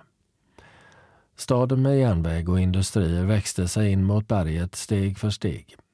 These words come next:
Det har naggats i kanten på flera sidor i samband med byggnationer i området. Ett exempel är platsen framför centralstationen,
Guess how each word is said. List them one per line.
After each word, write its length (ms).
Det 60
har 120
naggats 580
i 80
kanten 480
på 140
flera 320
sidor 400
i 100
samband 480
med 200
byggnationer 960
i 220
området. 580
Ett 300
exempel 540
är 120
platsen 560
framför 480
centralstationen, 1200